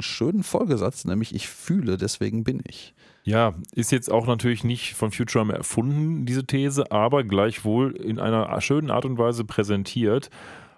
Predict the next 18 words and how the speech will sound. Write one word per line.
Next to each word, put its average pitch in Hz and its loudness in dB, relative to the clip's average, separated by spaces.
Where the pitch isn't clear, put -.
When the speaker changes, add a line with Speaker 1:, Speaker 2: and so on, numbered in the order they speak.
Speaker 2:
Und 110 -2
jetzt 127 2
kommt, 135 2
ähm, 110 2
Bender 135 0
natürlich 147 0
an 147 -2
und 131 -6
sagt 131 -2
nochmal, 131 2
"Hier, 139 2
du, 117 -2
du 110 -4
wolltest 131 0
noch 127 2
was 107 -2
sagen, 127 2
Bender?" 151 2